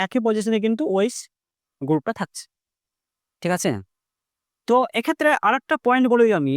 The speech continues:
যে কার্বনের সঙ্গে কার্যকরী গ্রুপটা যুক্ত থাকবে সেই কার্বনটা বলছে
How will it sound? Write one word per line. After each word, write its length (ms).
যে 280
কার্বনের 480
সঙ্গে 300
কার্যকরী 540
গ্রুপটা 400
যুক্ত 280
থাকবে 360
সেই 360
কার্বনটা 360
বলছে 220